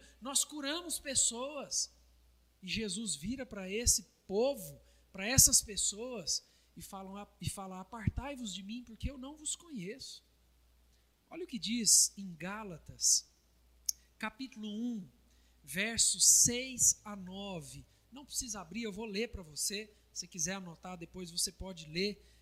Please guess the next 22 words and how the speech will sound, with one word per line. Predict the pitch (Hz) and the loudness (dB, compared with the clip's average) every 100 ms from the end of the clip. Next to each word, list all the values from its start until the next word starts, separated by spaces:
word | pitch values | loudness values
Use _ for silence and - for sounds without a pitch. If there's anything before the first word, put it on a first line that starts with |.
| - | -10
Gálatas | 156 214 247 226 - 208 175 | -2 0 0 -2 -4 -2 -2
um, | 196 226 233 - | -2 -4 -10 -8
seis | - - 254 269 269 220 | 0 2 2 0 0 -2
a | 208 | -2
nove, | 170 185 202 185 226 _ _ _ | -8 -8 -8 -10 -20 _ _ _
também | 233 202 262 302 | -2 0 -2 -4
Paulo | - 208 226 220 | -6 -4 -4 -6
diz: | 160 175 139 - - - _ _ _ _ _ _ | -6 -4 6 8 8 2 _ _ _ _ _ _
"Admira-me | 202 190 240 262 302 269 180 156 123 - | -6 -4 -4 -4 -6 -6 -6 -8 -14 -14
que | 214 | 6
estejais | - - 214 190 147 190 220 220 - | 8 8 6 -2 0 0 -2 4 4
passando | - 165 - - 214 185 | 4 6 8 8 6 -12
tão | - 285 320 | -14 -12 -10
depressa | 220 - 185 208 202 - 135 - _ _ _ _ | -10 -8 -6 0 4 6 4 -6 _ _ _ _
daquele | - 98 262 269 | 0 0 0 -2
que | 254 | -4
vos | 208 269 | -4 2
chamou | - 247 190 208 262 202 | 4 2 -2 -2 -2 -2
na | 185 180 | -6 -8
graça | 175 202 190 170 | -8 -4 0 0
de | 147 | -2
Cristo | - 269 277 - | -6 -2 -2 -4